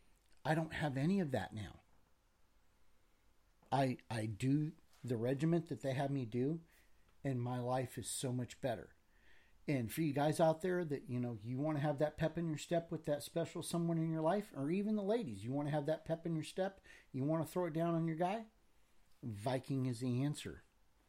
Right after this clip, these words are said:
So once again, eight seven seven, my hormones or viking alternative dot com. Mention Diego and DeVore, you get ten percent off your treatment.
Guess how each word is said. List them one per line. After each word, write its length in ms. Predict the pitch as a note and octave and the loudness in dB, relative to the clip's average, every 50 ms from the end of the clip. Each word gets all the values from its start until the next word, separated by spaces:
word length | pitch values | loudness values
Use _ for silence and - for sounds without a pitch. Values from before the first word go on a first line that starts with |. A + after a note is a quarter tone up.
| _ _ _ - - - | _ _ _ -20 -14 -8
So 160 | - - C3+ | 0 2 2
once 420 | A#2 A2 B2 B2+ C#3 D3+ D3+ - | 2 2 2 4 4 4 2 0
again, 260 | - E3 E3 D#3 D#3 D#3 - | 2 2 4 4 2 2 0
eight 200 | C#3 D#3+ D#3 - | 0 0 0 2
seven 260 | - E3+ D#3+ D3+ D#3 | 2 2 2 2 2
seven, 260 | D3 - E3+ D#3 D3 | 0 2 2 2 4
my 140 | C#3+ C#3+ C#3+ | 4 2 2
hormones 640 | C3+ B2+ D#3+ D3 C#3+ D3 D3+ D#3 E3+ F3 - - - - - - - - - - - | 2 2 2 4 4 4 4 4 4 4 0 -2 -10 -14 -20 -20 -20 -20 -12 0 4
or 140 | C#3 C#3 | 4 4
viking 440 | A#2+ A2 A#2+ C#3 D3+ D#3 D#3+ E3 D#3 | 6 6 6 6 6 6 4 2 2
alternative 580 | C#3+ D3+ D3+ - - D#3+ D3+ C#3+ C#3 C3+ C3+ B2+ | 2 2 0 2 0 2 2 2 2 0 0 2
dot 220 | D3 C3 C#3 - | 2 2 0 0
com. 260 | - C#3 C3 A2 F2+ - - - - - - - | -4 -6 -4 -4 -6 -10 -14 -20 -20 -20 -12 -2
Mention 380 | - B2 C#3 C#3+ C3+ - D#3+ D3+ | 0 2 2 2 2 2 0 2
Diego 280 | C3 C#3 C#3+ C#3+ C#3 D3+ | 2 4 2 4 4 2
and 80 | C#3+ | 2
DeVore, 260 | C3+ B2 B2 C#3 C#3 C3 | 2 0 0 0 0 0
you 80 | A#2 | 0
get 160 | A2+ A#2+ G#2+ | -2 -4 -4
ten 140 | - C3 B2+ | -4 -4 -4
percent 340 | A2+ B2 A#2 - - B2+ A#2 | -4 -4 -6 -4 -2 -2 -2
off 140 | A2 G#2 - | -2 -4 -6
your 80 | A#2+ | -8
treatment. 400 | A2 - - B2+ A2+ A2 - - | -8 -4 -6 -6 -6 -6 -12 -18